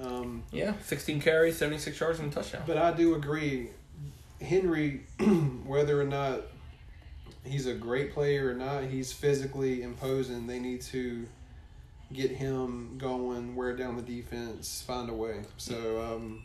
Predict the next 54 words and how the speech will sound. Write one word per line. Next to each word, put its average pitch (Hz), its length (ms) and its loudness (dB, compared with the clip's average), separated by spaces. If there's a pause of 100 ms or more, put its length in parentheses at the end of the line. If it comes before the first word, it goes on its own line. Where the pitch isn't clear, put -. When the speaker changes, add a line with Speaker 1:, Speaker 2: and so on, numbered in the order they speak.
(100)
Speaker 1:
but 120 400 -4
we'll 135 180 -4
see. 127 380 -2
We 123 120 -6
both 127 240 -4
got 120 220 -4
Houston 117 420 -8 (180)
for - 100 -6
Speaker 2:
Yeah. 143 140 2
Speaker 1:
this 123 120 -2
one. 98 140 -10 (360)
Speaker 2:
Yes. 135 360 -4
Well, 131 100 -4
let's 131 120 -4
keep 143 120 2
in 131 60 0
mind 131 220 4
Taylor 131 240 4
Lewin, 131 480 2 (100)
their 123 180 2
big 127 280 0
center, 127 300 4
who 131 140 0
they, 120 380 0
uh, 113 380 -4 (260)
signed 127 360 4
to 139 60 -4
a - 40 0
big 123 160 0
contract, 123 580 0
is 123 280 -6 (240)
also 123 280 2
questionable, 123 560 2
so 123 160 -2
that 117 140 -2
could 120 100 -6
be 120 80 -2
a 110 60 -4
big 110 180 -4
loss 110 260 -4
as 113 60 -8
far 98 160 -6
as 98 60 -8
protection - 460 -10
goes. - 440 -12 (1900)
Speaker 1:
All 143 100 2
right, 170 240 10
our 147 120 12
next 147 300 4
matchup 156 600 4
is 135 240 4
the 131 120 0
Cleveland 147 680 2
Browns 165 880 2